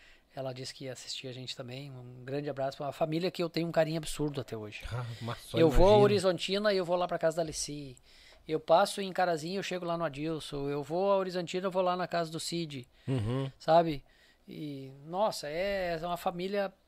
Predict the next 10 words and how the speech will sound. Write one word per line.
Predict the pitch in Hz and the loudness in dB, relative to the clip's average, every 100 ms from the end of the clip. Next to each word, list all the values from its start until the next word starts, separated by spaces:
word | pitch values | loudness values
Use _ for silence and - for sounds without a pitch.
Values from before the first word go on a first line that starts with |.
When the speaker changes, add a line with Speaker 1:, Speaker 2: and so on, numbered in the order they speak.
| _ _ _ _ _ _ | _ _ _ _ _ _
Speaker 1:
é | 180 | -4
uma | |
família | - 202 190 202 | -2 -4 -4 -6
da | 190 | -6
gente. | 123 101 - - _ _ _ _ - | -8 -14 -18 -20 _ _ _ _ -20
A | |
gente | 143 143 147 | -20 -18 -20
fa-, | 131 147 123 135 139 139 | -16 -14 -14 -16 -20 -20
eu | 139 127 | -18 -10
fa-, | - 160 | 0 0